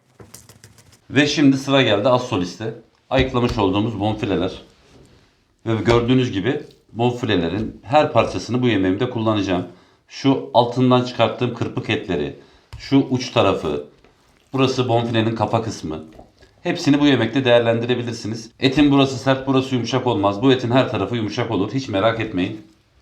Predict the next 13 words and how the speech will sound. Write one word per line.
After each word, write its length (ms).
Ve 120
bonfileyi 480
de 220
normal 420
biberlerimle 580
aynı 340
olacak 260
şekilde 560
ince, 520
jülyen 380
bir 60
şekilde 380
doğrayacağım. 540